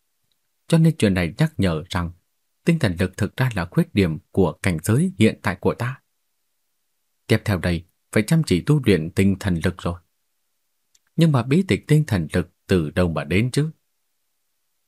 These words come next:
Lâm Bắc Thần vừa nghĩ đến việc điện thoại tử thần nâng cấp mà tự khóa,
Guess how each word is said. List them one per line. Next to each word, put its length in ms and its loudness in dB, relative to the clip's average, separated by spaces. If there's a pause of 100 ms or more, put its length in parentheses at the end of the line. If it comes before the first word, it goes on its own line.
Lâm 140 2
Bắc 180 -2
Thần 180 0
vừa 140 0
nghĩ 200 0
đến 360 -2
việc 220 0 (320)
điện 340 2
thoại 180 -4
tử 280 -2
thần 200 -2 (240)
nâng 260 0
cấp 200 -2 (380)
mà 340 0
tự 120 0
khóa, 340 -6